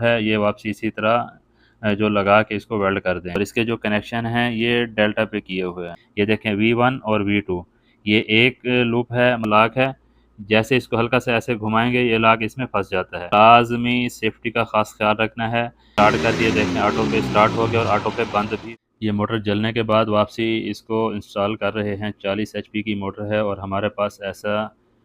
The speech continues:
कुछ सामान नहीं है जिसकी मदद से हम इसको लिटाएं। खाली हाथ की मदद से एहतियात के साथ इसकी जो सेटिंग है, वो कर रहे हैं।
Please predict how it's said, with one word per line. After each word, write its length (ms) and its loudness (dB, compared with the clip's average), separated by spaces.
कुछ 320 -6
सामान 500 -4
नहीं 220 -2
है 100 -2
जिसकी 380 -8
मदद 260 -4
से 160 -12
हम 100 -6
इसको 240 -10
लिटाएं। 500 -4
खाली 360 -6
हाथ 180 -2
की 100 -6
मदद 240 -6
से 220 -6
एहतियात 500 -6
के 60 -8
साथ 300 -4
इसकी 260 -8
जो 120 -8
सेटिंग 320 -8
है, 80 -4
वो 140 -4
कर 180 -6
रहे 220 -10
हैं। 180 -14